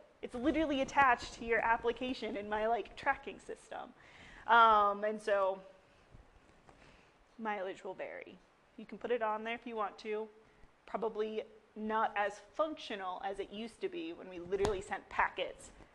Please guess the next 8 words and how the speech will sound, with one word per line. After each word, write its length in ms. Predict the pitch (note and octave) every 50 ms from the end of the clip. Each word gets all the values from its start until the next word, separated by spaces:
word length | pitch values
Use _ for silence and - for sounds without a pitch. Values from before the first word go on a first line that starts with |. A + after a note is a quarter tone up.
| - - -
to 160 | - G#3+ G3+
people's, 540 | F3+ - A3 F3+ - - D#3+ D#3+ E3 - -
like, 220 | F#3 D#3+ D3 - - -
physical 400 | - E3+ F3 E3 - - C#3+ D3
locations. 460 | D3+ F2 - - - - - - - - - - - - - - - - - - _ _ - _ _ _ _ -
Make 120 | - G3
sense? 460 | - - C#4+ F4+ E4+ - - - - _ _ _ _ _ _ _ _ _ _ _ _ _ _ _ _ _ _ _ _ _ _ _ _ _ _ _ _ _ _ _ _ -
Cool. 220 | - G#3+ - -